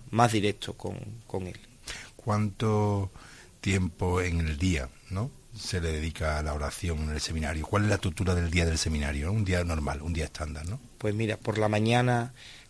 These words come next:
Speaker 1: tenemos la, la misa a las siete y media. Hay compañeros que ya desde las siete están en la capilla para prepararse un poco.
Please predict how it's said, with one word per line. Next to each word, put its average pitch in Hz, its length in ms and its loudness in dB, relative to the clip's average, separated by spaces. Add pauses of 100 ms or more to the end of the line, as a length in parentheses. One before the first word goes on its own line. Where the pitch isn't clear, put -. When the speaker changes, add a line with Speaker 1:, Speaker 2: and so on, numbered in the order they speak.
Speaker 1:
tenemos 120 420 6
la, 113 420 4
la 113 140 2
misa 117 340 2
a 113 40 4
las 110 140 2
siete 117 200 0
y 120 60 8
media. 165 340 4
Hay 113 100 -4
compañeros 110 540 2
que - 100 -2
ya 113 120 2
desde 113 180 2
las 104 140 0
siete 113 500 0
están 110 260 -4
en 107 80 2
la 107 100 2
capilla 123 440 0
para 104 320 -4
prepararse 101 460 -2
un 104 60 -4
poco. 151 360 2